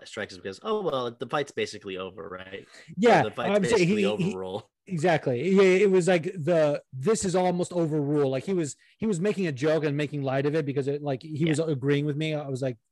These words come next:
Speaker 2: "Dude, fuck this." But he was like, "Oh yeah, this is, like, another time when M M A is like,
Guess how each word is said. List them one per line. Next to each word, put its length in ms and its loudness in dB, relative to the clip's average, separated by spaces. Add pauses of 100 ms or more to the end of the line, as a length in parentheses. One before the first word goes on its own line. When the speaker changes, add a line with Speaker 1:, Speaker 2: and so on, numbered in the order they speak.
Speaker 2:
"Dude, 180 2
fuck 220 -2
this." 320 0 (260)
But 80 2
he 60 6
was 140 6
like, 160 4
"Oh 80 2
yeah, 200 6
this 200 -2
is, 100 -2
like, 120 2
another 200 0
time 180 -2
when 120 -4
M 120 -4
M 80 -2
A 100 0
is 120 -2
like, 320 -2